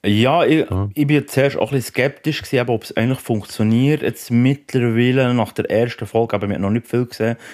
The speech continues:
Speaker 2: Mhm.
Speaker 1: Aber, äh, ich glaub, ich muss sagen, äh, die Frauenmannschaft ist vielleicht ein sinnvoller Neustart. Ähm, man geht nicht
Speaker 2: Mhm.
Speaker 1: irgendetwas drin, was schon erzählt worden ist. Ähm, er, er fährt bei Null an, neues Team, andere Probleme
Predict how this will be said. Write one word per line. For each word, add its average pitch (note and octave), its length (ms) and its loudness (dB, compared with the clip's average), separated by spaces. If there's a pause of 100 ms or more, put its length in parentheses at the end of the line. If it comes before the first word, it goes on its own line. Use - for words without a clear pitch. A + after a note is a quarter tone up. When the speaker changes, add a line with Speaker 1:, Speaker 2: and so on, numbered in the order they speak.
(220)
Speaker 2:
Mhm. F#2 360 2
Speaker 1:
Aber, G#2+ 360 2
äh, G#2+ 280 2
ich A#2+ 80 0
glaub, B2+ 160 2
ich B2+ 60 6
muss C3+ 200 2
sagen, B2 340 0 (960)
äh, A2 320 2 (100)
die A2+ 80 0
Frauenmannschaft B2 960 2
ist - 140 -8
vielleicht A#2 280 -2
ein G2 80 -4
sinnvoller A#2 800 0
Neustart. G2 640 0 (600)
Ähm, F2+ 420 -4 (340)
man G#2 100 0
geht A2 140 0
nicht F#2+ 120 4
Speaker 2:
Mhm. A2+ 60 4
Speaker 1:
irgendetwas G#2+ 520 2
drin, A2+ 260 0
was G2+ 100 0
schon A2+ 160 -4
erzählt A2+ 420 -2
worden A#2 360 0
ist. A#2 180 -4 (600)
Ähm, F#2+ 360 -6
er, - 400 -10
er F#2+ 180 0
fährt F#2 380 -2 (580)
bei G#2+ 100 2
Null C#3 380 4
an, B2 240 2
neues G#2+ 340 0
Team, A2+ 580 4
andere G#2 500 0
Probleme G2+ 800 0